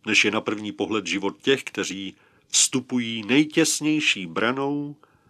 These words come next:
a kráčejí uzoučkou stezkou, někdy jen těžce schůdnou, ale vedoucí bezpečně do Božího království.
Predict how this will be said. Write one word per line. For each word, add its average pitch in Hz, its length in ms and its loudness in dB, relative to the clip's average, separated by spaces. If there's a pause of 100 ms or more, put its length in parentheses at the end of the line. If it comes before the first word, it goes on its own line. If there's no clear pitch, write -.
(540)
a 95 100 -2
kráčejí 131 640 4
uzoučkou 165 840 4
stezkou, 143 1080 0 (540)
někdy 123 260 6
jen 107 200 4
těžce - 540 4
schůdnou, 131 920 -4 (120)
ale 101 240 0
vedoucí 131 720 0
bezpečně 113 600 -4
do 110 80 -4
Božího 104 400 -4
království. 92 840 -6